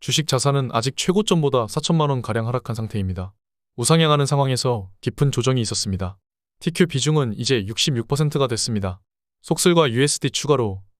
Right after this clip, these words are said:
이제 반도체 비중이 십육 퍼센트가 됐습니다. 저는 이번 조정이 아직 안 끝났다고 생각하고 이 조정에서 반도체를 추가 매수할 계획입니다. 이십 퍼센트 이상으로 비중을 높일 예정입니다.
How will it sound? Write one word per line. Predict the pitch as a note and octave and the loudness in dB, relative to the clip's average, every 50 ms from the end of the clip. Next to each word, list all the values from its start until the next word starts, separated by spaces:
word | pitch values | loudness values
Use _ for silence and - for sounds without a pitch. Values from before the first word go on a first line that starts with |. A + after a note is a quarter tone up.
| _ _ _ _ - | _ _ _ _ -4
이제 | A#2+ A#2+ C#3 B2+ | 2 4 4 2
반도체 | - - A#2 B2+ C3+ C#3+ - - C3+ A#2 | 4 0 2 2 2 2 2 2 0 0
비중이 | - - A#2+ A#2 C#3 C#3 C3 B2 | 0 -4 -2 0 0 2 2 0
십육 | A#2 - - F3+ E3 D3+ D3 - | 0 2 2 2 2 2 2 0
퍼센트가 | D#3 C#3+ D3 C#3 - C3+ B2+ A#2 | 0 2 2 0 0 0 0 0
됐습니다. | A2 G2 - A2 G2 F#2 G2 F2+ F#2 _ _ _ _ _ _ _ _ _ _ _ _ _ _ _ | 0 -2 -2 -2 -2 -2 -4 -6 -8 _ _ _ _ _ _ _ _ _ _ _ _ _ _ _
저는 | - C#3 C#3 D#3 D#3 C3 A2 | 0 2 2 4 2 2 0
이번 | G#2+ B2+ B2+ D#3+ E3 D#3+ | -2 2 2 2 2 2
조정이 | - C3 - D3 C#3+ C#3 | 0 -2 0 0 2 2
아직 | B2 A2 G#2+ - A#2+ | 2 2 0 0 0
안 | G#2+ G#2 A2 | 0 0 0
끝났다고 | - D#3 D#3 D3+ D3 - C#3 B2 B2 | 0 2 2 2 2 2 2 2 2
생각하고 | - C#3 C#3 C#3 C3+ - - A2 - G#2 F#2+ G2 - _ _ _ _ _ _ _ | 2 0 -2 -2 -2 -4 -8 -6 -6 -6 -6 -6 -10 _ _ _ _ _ _ _
이 | B2 B2 | -4 -2
조정에서 | - C#3 C3 D3 C#3+ C3+ B2 - B2+ A#2+ - | -2 2 2 2 2 2 0 0 0 -2 -2
반도체를 | - - B2+ C#3 D3+ D3 - D#3 C#3 C3+ - | -2 -2 2 2 2 2 2 0 0 0 -2
추가 | - - - F#3 F3+ D3+ B2+ - | -4 0 2 2 2 2 0 0
매수할 | A2 A#2 A#2 - D#3 C#3+ | 0 0 2 2 2 0
계획입니다. | C3 - - B2 C3 B2 C3 A#2+ A2 G2 F#2 F2 - _ _ _ _ _ _ _ _ _ | 2 0 0 0 0 0 -2 -2 -2 -4 -4 -8 -8 _ _ _ _ _ _ _ _ _
이십 | B2 B2+ - E3+ E3 | -2 0 0 2 2
퍼센트 | F#3+ F3 F3+ E3+ D#3+ - D3 | 2 2 2 2 2 2 0
이상으로 | B2 - D3+ D3+ D3+ C#3 C3+ B2 A2+ - | 0 0 2 2 4 2 2 0 0 -4
비중을 | - B2 A#2+ D3 D3 C3+ A2+ | -6 -2 0 2 2 2 2
높일 | G#2+ G#2+ - - E3 D3+ B2+ | 0 -4 0 0 0 2 2
예정입니다. | A2 G#2+ B2+ C3+ C3 A#2 G#2 G2 F2+ F#2+ | 2 2 0 0 0 -2 -2 -4 -6 -6